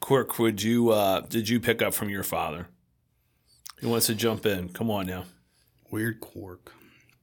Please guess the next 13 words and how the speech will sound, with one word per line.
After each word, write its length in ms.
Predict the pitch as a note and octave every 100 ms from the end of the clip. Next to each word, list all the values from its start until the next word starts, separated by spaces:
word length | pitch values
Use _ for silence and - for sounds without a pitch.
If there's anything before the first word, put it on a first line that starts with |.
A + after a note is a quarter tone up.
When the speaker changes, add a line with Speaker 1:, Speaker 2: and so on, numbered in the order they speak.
| _ _ _ _ _ _ _ _ _ _ _ _ _ _ _ _ _ _ _ _ _ _ _ - _ _ _ _ _ - -
Speaker 2:
Okay, 360 | B2+ B2 A2 F2+
I 140 | B2 B2+
have 200 | B2+ G2+
one. 220 | F#2 F#2+ - - -
<laughs> 240 | - -
I 80 | F#2+ -
have 120 | A#2
one. 200 | G2+ A2+
It 80 | B2+
is 140 | C3
the 120 | A#2+
weirdest 420 | A2+ B2+ C3+ C3
thing, 280 | C3 A2 F#2